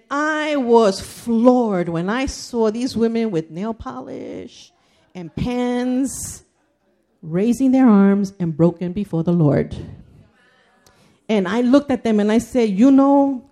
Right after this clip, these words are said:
God, I want what they have." Because I knew that though I looked like a Christian, I,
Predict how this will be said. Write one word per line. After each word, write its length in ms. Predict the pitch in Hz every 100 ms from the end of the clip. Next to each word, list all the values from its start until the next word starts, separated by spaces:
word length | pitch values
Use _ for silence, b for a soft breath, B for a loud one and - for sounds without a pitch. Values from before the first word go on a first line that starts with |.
| _
God, 420 | - - - 190 _
I 240 | 190 202
want 420 | 190 175 190 190
what 240 | 160 170 - _ -
they 220 | 196 196
have." 140 | - _ _ _ _ _ _ b b
Because 220 | - 190 190
I 120 | 240
knew 280 | 226 262 226
that 200 | 170 170
though 140 | 214
I 140 | 226
looked 600 | 170 165 185 262 - - 190
like 280 | 160 156 113
a 80 |
Christian, 600 | - - - - 214 269 269 _ _ _ _ _ _ _
I, 200 | 190 180